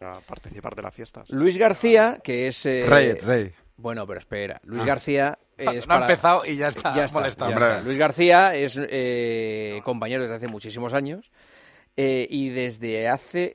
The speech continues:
Speaker 2: ¿cuándo fue, Axel? ¿Cuándo salió el primero?
Speaker 4: En enero del dos mil veintitrés.
Speaker 2: Enero de dos mil veinte.
Speaker 4: Quince
Speaker 2: O sea,
Speaker 4: meses.
Speaker 2: quince meses. Desde hace quince meses se ha convertido en un escritor de éxito.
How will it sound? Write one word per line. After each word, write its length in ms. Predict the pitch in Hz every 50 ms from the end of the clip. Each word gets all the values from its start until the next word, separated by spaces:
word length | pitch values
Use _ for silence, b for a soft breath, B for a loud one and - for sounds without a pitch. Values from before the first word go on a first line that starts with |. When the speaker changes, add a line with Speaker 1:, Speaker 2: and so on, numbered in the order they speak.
| _ _
Speaker 2:
¿cuándo 260 | - 147 147 160 160
fue, 480 | - 170 170 165 165 165 165 160 160 - 175
Axel? 300 | 170 - - - 208 185
¿Cuándo 180 | 156 151 147
salió 140 | 135 147 147
el 80 | 143 135
primero? 400 | 147 147 165 185 214 247 240 _ -
Speaker 4:
En 120 | 104 107
enero 260 | 110 113 127 131 143
del 200 | 147 139 123 113
dos 120 | 104 104 -
mil 120 | 117 110
veintitrés. 400 | 107 95 90 - 107 131 139 - -
Speaker 2:
Enero 320 | 123 117 131 139 156 165
de 140 | 160 151 147
dos 160 | 143 127 120
mil 200 | 139 143 147 143
veinte. 340 | 143 147 147 143 - 147 -
Speaker 4:
Quince 180 | - - 208
Speaker 2:
O 40 | 190 -
sea, 80 | 175 165
Speaker 4:
meses. 320 | 165 156 - 107 - _ _
Speaker 2:
quince 300 | - 160 170 147 151 135
meses. 280 | 143 139 156 180 156
Desde 120 | 120 127 139
hace 140 | 135 151 147
quince 220 | 156 147 143 151
meses 240 | 160 147 156 170 156
se 40 | 156
ha 40 | 135
convertido 520 | 135 139 139 123 117 143 147 160 147 -
en 140 | - 113 120
un 120 | 131 135
escritor 440 | 139 - - 143 135 139 151 156 - b b b b b
de 240 | 139 131 131 139 - 160
éxito. 500 | 175 - - - 95 - - - -